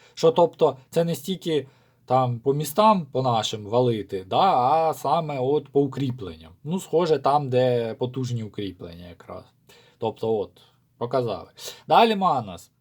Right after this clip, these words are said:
М, показують, що це зацікавленість з самого верху йде. Ну, або Пуйло, або там хто там, міністр оборони там,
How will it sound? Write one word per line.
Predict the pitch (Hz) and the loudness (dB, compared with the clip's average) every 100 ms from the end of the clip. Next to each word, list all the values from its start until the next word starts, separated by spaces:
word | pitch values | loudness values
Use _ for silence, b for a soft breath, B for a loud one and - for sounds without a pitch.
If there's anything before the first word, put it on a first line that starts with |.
| 139 | -14
М, | 127 127 131 127 135 - | -10 -8 -8 -10 -12 -10
показують, | - 127 202 247 226 208 - | -6 2 4 4 2 -4 -6
що | 175 | -10
це | - 196 208 202 180 160 | -4 0 0 0 -4 -6
зацікавленість | 143 165 180 - 202 196 185 175 - | -2 -2 -2 6 6 6 0 -6 -2
з | |
самого | 170 165 165 143 | -2 0 0 2
верху | 139 110 - 107 | 2 0 -4 -10
йде. | 98 95 92 - _ _ _ | -8 -8 -10 -12 _ _ _
Ну, | 285 330 277 - _ _ | -12 -8 -8 -10 _ _
або | 151 185 233 | 4 6 4
Пуйло, | 226 202 190 220 262 | 4 2 4 4 6
або | 180 127 123 180 196 | 4 4 2 -2 0
там | 151 135 | -2 -2
хто | 123 120 | -6 -6
там, | 107 98 95 | -6 -8 -10
міністр | 110 131 139 - 135 | -8 -6 -8 -4 -2
оборони | 123 123 139 190 139 107 | 0 0 2 2 -2 -8
там, | - 98 | -10 -12